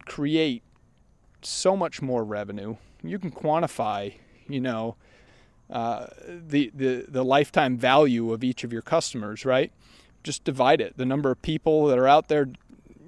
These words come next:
divide it into the, the gross revenues, or at least your,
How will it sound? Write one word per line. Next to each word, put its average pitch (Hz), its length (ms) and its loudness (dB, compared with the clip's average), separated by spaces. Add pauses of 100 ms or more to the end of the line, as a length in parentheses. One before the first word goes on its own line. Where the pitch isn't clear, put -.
divide 139 340 2
it 135 140 2
into 143 360 -2
the, 127 160 -4 (140)
the 127 200 -4
gross 139 340 -2
revenues, 123 640 -2 (1080)
or 127 160 -2
at 123 80 -6
least 143 320 -2
your, 127 240 0